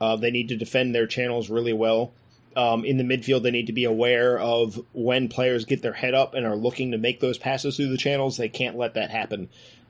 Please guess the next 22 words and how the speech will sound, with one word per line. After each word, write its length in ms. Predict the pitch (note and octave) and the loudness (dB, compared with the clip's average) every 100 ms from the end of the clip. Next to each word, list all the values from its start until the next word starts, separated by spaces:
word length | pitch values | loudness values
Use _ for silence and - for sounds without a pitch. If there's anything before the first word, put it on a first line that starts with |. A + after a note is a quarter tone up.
| - | -4
Um, 400 | A#2+ A#2 A#2 - _ _ _ _ _ - _ - | 0 0 -2 -6 _ _ _ _ _ -20 _ -10
going 300 | B2 D3 D3+ | 4 6 6
the 100 | D3 | 6
other 160 | C3+ B2 | 6 6
way, 300 | B2 C3+ D#3 | 4 4 4
I 80 | C3 | 2
think, 320 | - C3+ - | 2 0 -2
um, 500 | C3+ A#2 A#2 A2+ A2+ - - B2+ | 0 2 4 2 -2 -10 -20 -6
the 100 | B2+ | -2
Rev 320 | A#2+ B2 B2+ | 2 2 0
showed 380 | A2+ - C3+ C3+ | 0 2 4 4
that 160 | B2 A#2 | 2 2
if 140 | A2 - | 0 -4
you 140 | C3 | -2
can 200 | C3 B2+ | 0 0
press 480 | A2+ B2 C3+ - - - | 0 -2 -2 -4 -8 -4
Columbus 500 | B2 A#2+ C3 C3 - | 0 2 2 0 0
into 560 | B2+ A2+ B2 A#2 A2 - | -4 -2 -4 -4 -8 -6
a 60 | A#2 | -2
lot 240 | G#2+ A2+ | 0 0
of 80 | A2+ | 0
mistakes, 640 | A2+ A2 - B2+ A#2+ - | -2 -4 -2 -2 -2 -8